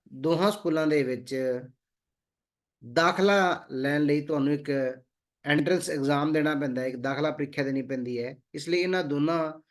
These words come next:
ਜਿਹੜੇ School of Eminence ਹੈ ਜਾਂ Meritorious School ਹੈ, ਉਹਨਾਂ ਦੇ ਲਈ ਇੱਕ ਜੁਆਇੰਟ ਐਂਟਰੈਂਸ ਟੈਸਟ ਹੋਣਾ ਹੈ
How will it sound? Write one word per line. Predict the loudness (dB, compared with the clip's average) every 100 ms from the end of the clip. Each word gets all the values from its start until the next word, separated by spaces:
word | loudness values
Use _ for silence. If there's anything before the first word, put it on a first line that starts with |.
| _ _ _ 0
ਜਿਹੜੇ | 0 2
School | 2 0
of | 0
Eminence | 0 2 2 0 2
ਹੈ | 2
ਜਾਂ | 2 -2
Meritorious | -4 -2 0 0 0 -2
School | -4 -2 0
ਹੈ, | 0
ਉਹਨਾਂ | 0
ਦੇ | 0
ਲਈ | -2
ਇੱਕ | -4 -4
ਜੁਆਇੰਟ | -4 -2 -4
ਐਂਟਰੈਂਸ | -4 -4 -4 -6 -4
ਟੈਸਟ | -6 -6 -6
ਹੋਣਾ | -6 -6
ਹੈ | -8